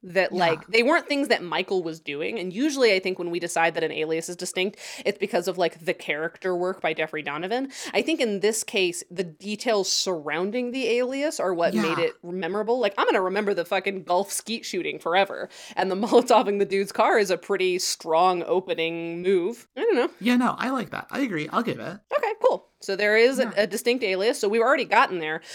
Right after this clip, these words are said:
Speaker 1: but let's see if we can go all the way. Are at least two supporting characters used well? So, does Fee get to blow something up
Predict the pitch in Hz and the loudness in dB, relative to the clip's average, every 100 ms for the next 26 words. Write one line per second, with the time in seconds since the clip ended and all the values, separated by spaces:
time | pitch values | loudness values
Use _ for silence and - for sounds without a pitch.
0 | - - - 240 247 - 226 220 190 202 | -6 2 4 4 2 -4 -2 0 -2 0
1 | 208 202 190 196 208 202 - 160 151 151 | -2 -2 4 6 6 4 2 -2 0 -2
2 | 160 165 196 160 117 151 175 180 - 240 | 0 4 4 4 2 -2 -2 -6 -4 -4
3 | 233 254 262 240 254 247 240 214 233 196 | -4 -2 -2 0 -2 -2 -2 -4 -6 -2
4 | 196 214 156 - 196 147 165 - 214 208 | 2 2 0 0 0 0 -6 -4 -2 -2
5 | 196 180 196 202 190 185 196 | -2 -2 -2 -2 -2 -2 -2